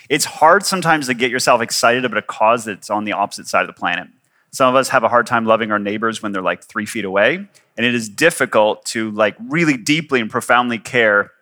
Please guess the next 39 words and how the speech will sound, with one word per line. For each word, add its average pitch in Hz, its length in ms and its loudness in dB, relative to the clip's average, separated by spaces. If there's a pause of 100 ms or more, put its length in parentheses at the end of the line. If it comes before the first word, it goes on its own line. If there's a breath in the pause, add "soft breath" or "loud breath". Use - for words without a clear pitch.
(500)
about 113 240 2
people 113 200 -2
on 104 100 0
the 104 60 -4
other 101 120 -2
side 98 140 0
of 95 40 0
the 95 60 -6
world. 95 300 -2 (580 soft breath)
But 131 100 6
as 160 240 4
Christians, 127 540 0
we 139 120 4
are 127 80 6
people 147 300 -2
united 117 420 2
under 107 320 2
one 107 320 2
gospel, 104 600 0
one 113 220 0
kingdom, 101 440 -8
and, 98 140 -10
and 117 160 2
our 135 160 6
borders 147 680 2
don't 113 320 0
matter 104 340 0
so 90 220 -4
much, 80 260 -6
whether 101 200 0
you're 101 180 -2 (220 soft breath)
Canadian 127 480 2
or 104 80 4
American 117 480 0
or, 101 80 -2
in 101 60 -6
this 104 120 -4
case, 98 220 -6
Kenyan. 107 500 -6